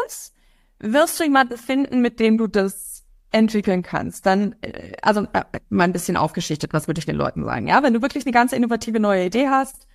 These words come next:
schau dir an, was für Unis gibt's irgendwo in deiner Nähe, auch wenn du irgendwo nicht in der Stadt wohnst, gibt's irgendwann mal eine Stadt,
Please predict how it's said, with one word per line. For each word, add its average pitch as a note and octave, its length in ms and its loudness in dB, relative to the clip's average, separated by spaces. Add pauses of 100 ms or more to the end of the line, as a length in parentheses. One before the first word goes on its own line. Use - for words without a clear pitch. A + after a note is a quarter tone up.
(360)
schau C#4 340 2
dir C4+ 280 2
an, B3 320 2
was A#3+ 200 0
für - 100 -4
Unis E4 480 -2
gibt's - 400 -6
irgendwo C#4+ 400 0
in C#4 100 2
deiner C4+ 260 0
Nähe, C4 320 2
auch - 140 -4
wenn C4+ 140 2
du C#4 180 0
irgendwo C4+ 480 0
nicht C4+ 220 -4
in D#4+ 60 -2
der D4 100 0
Stadt C4 260 0
wohnst, B3+ 280 0
gibt's - 320 -8
irgendwann C4+ 400 4
mal C4 120 6
eine B3+ 120 0
Stadt, - 440 2